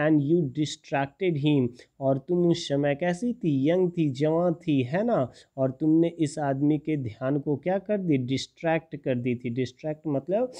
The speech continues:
कि तुम उस समय जवान थी, बार बार आ रही थी, जा रही थी, पायल को छनकाते हुए, और तुमने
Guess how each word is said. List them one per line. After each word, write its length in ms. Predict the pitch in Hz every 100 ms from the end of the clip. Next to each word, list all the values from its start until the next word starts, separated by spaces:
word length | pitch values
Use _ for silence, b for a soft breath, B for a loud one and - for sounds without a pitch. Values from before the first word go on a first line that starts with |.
| B _
कि 60 | 139
तुम 280 | 139 160 165
उस 220 | 147 -
समय 260 | 143 147
जवान 400 | 139 131 139 147
थी, 240 | 139 156 147
बार 300 | 135 135 139
बार 300 | 139 139 139
आ 140 | 143 143
रही 260 | 147 135
थी, 200 | 139 143
जा 220 | 135 135 139
रही 260 | 139 139
थी, 220 | 139 147
पायल 380 | 139 143 135 139
को 140 | 139 135
छनकाते 640 | - 139 139 139 139 170
हुए, 280 | 180 214 165 B B _
और 140 | 135
तुमने 560 | 135 151 147 165 247 254